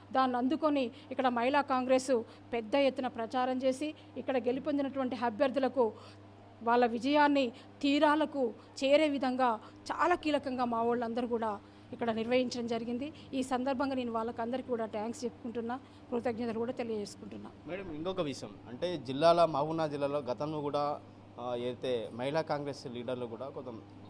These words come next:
Speaker 2: ఆ, అధ్యక్ష పదవి విషయాలు కావచ్చు, గ్రామీణ స్థాయి, మండల స్థాయి, ఈ పదవుల విషయంలో కూడా కొంత అపోలో వచ్చింది. దీన్ని ఎట్లా తీస్తారు?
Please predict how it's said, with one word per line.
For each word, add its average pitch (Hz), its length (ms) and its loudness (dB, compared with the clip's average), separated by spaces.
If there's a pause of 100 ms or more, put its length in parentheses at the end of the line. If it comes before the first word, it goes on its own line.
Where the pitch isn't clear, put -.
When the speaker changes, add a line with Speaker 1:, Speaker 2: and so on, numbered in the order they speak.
(120)
Speaker 2:
ఆ, 113 100 -2
అధ్యక్ష 120 320 -4
పదవి 131 240 -2
విషయాలు 123 300 -6
కావచ్చు, 117 420 -4
గ్రామీణ 123 420 -4
స్థాయి, 120 380 -8
మండల 120 340 -6
స్థాయి, 113 400 -10 (340)
ఈ 139 360 -4 (100)
పదవుల 156 300 0
విషయంలో 139 400 -4
కూడా 127 160 -4
కొంత 120 160 -6
అపోలో 143 420 0
వచ్చింది. 117 280 -4
దీన్ని 117 180 -8
ఎట్లా 123 160 -4
తీస్తారు? 113 340 -10